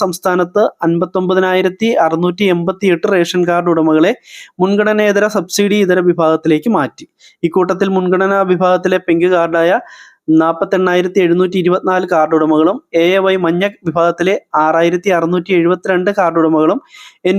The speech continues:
ബി എസ് നീല വിഭാഗത്തിൽ നാലായിരത്തി ഇരുന്നൂറ്റി തൊണ്ണൂറ്റിരണ്ട് കാർഡ്, കാർഡ് ഉടമകളും ഉൾപ്പെടുന്നുണ്ട്. ഏറ്റവും കൂടുതൽ കാർഡ് ഉടമകൾ മുൻഗണനേതര സബ്സിഡി ഇതര വെള്ള കാർഡിലേക്ക് മാറിയത് എറണാകുളം ജില്ലയിലാണ്, എണ്ണായിരത്തി അഞ്ഞൂറ്റി എഴുപത്തിയൊന്ന് പേർ.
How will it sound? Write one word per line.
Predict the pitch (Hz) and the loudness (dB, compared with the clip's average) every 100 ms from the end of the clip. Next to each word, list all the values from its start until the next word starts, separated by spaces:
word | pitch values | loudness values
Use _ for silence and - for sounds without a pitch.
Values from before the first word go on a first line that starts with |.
| 196 | 2
ബി | 220 | 2
എസ് | 226 - | 2 0
നീല | 190 202 | 0 2
വിഭാഗത്തിൽ | 196 180 185 180 185 339 269 | 0 2 2 2 -2 -2 -2
നാലായിരത്തി | 165 165 180 175 185 | 0 0 0 -2 -2
ഇരുന്നൂറ്റി | 175 202 202 214 | -2 -2 -4 -4
തൊണ്ണൂറ്റിരണ്ട് | 190 185 185 196 180 202 | -2 -2 -2 -2 -2 0
കാർഡ്, | 160 160 - | 0 -2 -4
കാർഡ് | 160 160 175 | -2 0 0
ഉടമകളും | 170 165 160 226 - | 0 2 2 0 -4
ഉൾപ്പെടുന്നുണ്ട്. | 196 - 151 127 110 - _ _ - - _ 202 | -4 -2 -2 -2 -4 -8 _ _ -20 -20 _ -2
ഏറ്റവും | 202 240 247 | 2 2 2
കൂടുതൽ | 247 247 247 247 | 2 2 2 0
കാർഡ് | 208 208 | 0 2
ഉടമകൾ | 214 220 226 220 | 0 2 0 0
മുൻഗണനേതര | 196 190 208 214 208 214 214 226 214 | -2 0 0 0 0 0 0 0 -2
സബ്സിഡി | 175 - 190 202 | -8 -2 -2 0
ഇതര | 185 196 190 | 0 0 2
വെള്ള | 170 180 | 0 2
കാർഡിലേക്ക് | 185 175 180 180 180 180 | 0 0 0 -2 -2 0
മാറിയത് | 156 160 156 190 - _ 180 | 2 2 2 0 -6 _ 0
എറണാകുളം | 170 170 175 180 311 247 | 0 0 0 0 -4 -2
ജില്ലയിലാണ്, | 185 180 147 123 117 - 160 | 0 2 0 0 -6 -6 0
എണ്ണായിരത്തി | 160 156 160 160 220 190 | 0 2 0 0 0 0
അഞ്ഞൂറ്റി | 160 160 - | 2 -2 0
എഴുപത്തിയൊന്ന് | 180 165 170 170 160 160 | 2 2 0 2 2 2
പേർ. | 127 | -2